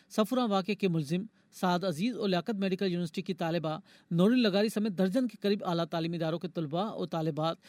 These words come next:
شدت پسندی میں ملوث قرار دیے گئے ہیں، جس کے بعد انسداد دہشت گردی کے ادارے جامعات سے شدت پسندی کے رجحان کو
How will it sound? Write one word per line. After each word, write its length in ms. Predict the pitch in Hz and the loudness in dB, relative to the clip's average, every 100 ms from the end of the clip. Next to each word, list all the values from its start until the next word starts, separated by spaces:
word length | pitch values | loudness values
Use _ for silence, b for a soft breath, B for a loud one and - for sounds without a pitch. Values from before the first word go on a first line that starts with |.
| b | b
شدت 300 | - 240 247 | -4 -2 -2
پسندی 420 | 226 - 214 190 202 | -2 -2 -2 0 0
میں 120 | 220 | 0
ملوث 360 | 190 165 196 | 0 0 -2
قرار 220 | - 180 180 | -2 -2 0
دیے 200 | 185 175 | 0 0
گئے 160 | 185 175 | 2 2
ہیں، 280 | 160 156 - _ - | 0 -2 -6 _ -6
جس 200 | 165 190 | -4 0
کے 100 | 208 | 0
بعد 160 | 208 226 | 0 -2
انسداد 380 | 202 180 180 160 | -2 0 0 0
دہشت 380 | 185 165 170 165 | 0 -2 -4 -4
گردی 220 | 170 185 | -2 -2
کے 120 | 190 | -4
ادارے 300 | 165 170 202 | -2 -2 -2
جامعات 460 | 165 165 170 220 - | -2 -2 0 -2 -2
سے 120 | 165 - b | -6 -8 b
شدت 360 | - 247 226 - | -4 -4 -4 -8
پسندی 320 | 220 220 196 | -4 0 0
کے 160 | 190 202 | 0 0
رجحان 300 | 147 175 214 | 0 -2 -2
کو 180 | 170 | -4